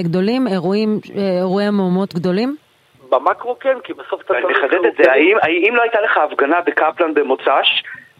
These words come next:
Speaker 3: האם ההיערכות הייתה אחרת ביום שבת בבוקר?
Speaker 2: לא היה צריך להביא יותר ממאתיים שוטרים, תראה, אני יכול להביא אלף שוטרים ולהעמיד אותם בצד, אני בסוף מתיש את הכוח אדם שלי, ואם אני צריך אותו בבוא העת, כי האירועים לא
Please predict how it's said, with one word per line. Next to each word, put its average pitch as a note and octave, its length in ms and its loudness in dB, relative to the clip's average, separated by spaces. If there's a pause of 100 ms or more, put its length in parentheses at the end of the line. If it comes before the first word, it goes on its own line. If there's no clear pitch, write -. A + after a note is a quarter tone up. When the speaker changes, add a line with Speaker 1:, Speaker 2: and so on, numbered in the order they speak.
(120)
Speaker 3:
האם D3 300 2
ההיערכות E3+ 440 2 (120)
הייתה D#3 420 0
אחרת - 400 2
ביום G#2+ 200 2
שבת F#2 280 0
בבוקר? E2 400 -4 (760)
Speaker 2:
לא F3 140 4
היה B3 80 6
צריך - 340 -2
להביא A#3+ 200 2
יותר B3 220 2
ממאתיים A#3+ 420 -4
שוטרים, A#3 300 -6
תראה, G#3 280 0
אני F#3 100 -2
יכול A3 160 -4
להביא A3+ 220 2
אלף A#3 140 2
שוטרים G#3 360 -8
ולהעמיד G#3 320 -4
אותם G#3+ 160 -2
בצד, A3 320 -2
אני F3 80 -16
בסוף D#3+ 380 -8
מתיש - 240 -12
את - 60 -8
הכוח G3+ 300 -2
אדם G3+ 240 0
שלי, G3+ 220 -8
ואם F3+ 180 -10
אני F3 60 -10 (100)
צריך A3 220 -12
אותו A3 240 -4
בבוא G#3+ 280 4
העת, A3 220 4
כי F3 100 0
האירועים D#3 420 0
לא A3 320 2